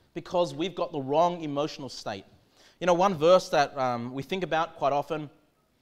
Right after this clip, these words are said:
is Ephesians four thirty, which says,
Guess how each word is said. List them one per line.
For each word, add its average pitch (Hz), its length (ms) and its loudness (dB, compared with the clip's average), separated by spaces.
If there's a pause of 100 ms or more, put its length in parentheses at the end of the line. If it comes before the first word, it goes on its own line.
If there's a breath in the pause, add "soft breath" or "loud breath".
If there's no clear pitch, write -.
(220)
is 139 320 -4
Ephesians 180 500 -4
four 170 240 -8
thirty, 165 420 0 (280 loud breath)
which 160 180 -4
says, 175 300 6